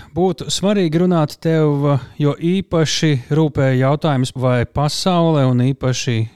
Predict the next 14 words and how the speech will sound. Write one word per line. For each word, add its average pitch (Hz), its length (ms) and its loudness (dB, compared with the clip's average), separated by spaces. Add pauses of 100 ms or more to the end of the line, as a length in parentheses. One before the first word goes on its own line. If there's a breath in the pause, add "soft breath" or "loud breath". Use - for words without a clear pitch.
(120)
Ukrainas 131 500 -4
atbalstītāji 139 1040 0
ir 131 140 0 (160)
gatavi 131 640 -2 (100)
ļoti 170 520 0 (200)
smagam 127 580 0
pavasarim. 98 760 -6
Tie 117 200 -4
bija 113 240 -2
tavi 127 220 0
vārdi. 151 460 2 (460 loud breath)
Kāpēc 156 680 0
šāds - 320 -4
jautājums? 107 540 -2